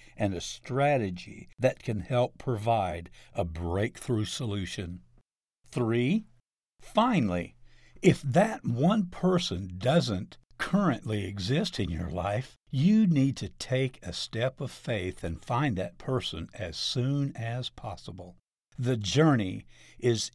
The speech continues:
infinitely more meaningful and powerful with a mentor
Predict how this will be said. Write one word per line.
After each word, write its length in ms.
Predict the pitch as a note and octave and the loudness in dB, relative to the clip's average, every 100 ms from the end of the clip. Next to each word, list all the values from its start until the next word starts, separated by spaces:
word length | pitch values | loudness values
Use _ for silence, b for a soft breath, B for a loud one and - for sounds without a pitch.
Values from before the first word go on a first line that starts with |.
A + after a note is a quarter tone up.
| - | 4
infinitely 720 | F3+ F3 - G2 F#2+ G#2 A2 | 4 6 0 -2 -2 -2 0
more 240 | A#2 A#2+ | 2 2
meaningful 680 | G#2+ A2 A2+ G#2+ - - F#2 | 2 2 2 0 -4 -8 -6
and 120 | F#2 F2+ | -6 -8
powerful 880 | - D3+ C3+ G2+ - - F2 G#2 - _ | 0 2 2 0 -8 -8 -8 -10 -18 _
with 340 | G#2 A#2 - - | 2 2 2 -2
a 140 | F#2+ | -2
mentor 800 | F2+ G#2 B2+ - D3 C#3 C#3+ C3+ | 0 0 0 0 -2 0 -2 -4